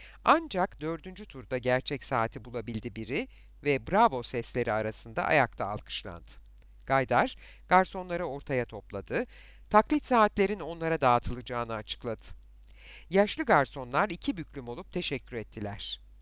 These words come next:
Gaydar, çok sevdiği hayırsever rolünü abartıp adamların üstüne yüz dolarlıklar atmaya başladı.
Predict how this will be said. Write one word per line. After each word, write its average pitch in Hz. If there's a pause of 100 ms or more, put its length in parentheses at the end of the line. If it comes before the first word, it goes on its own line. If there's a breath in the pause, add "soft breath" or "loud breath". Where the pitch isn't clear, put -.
(360 loud breath)
Gaydar, 151
çok 302
sevdiği 143
hayırsever 143
rolünü 123
abartıp 120 (300 loud breath)
adamların 214
üstüne 147
yüz 185
dolarlıklar 127
atmaya 113
başladı. 107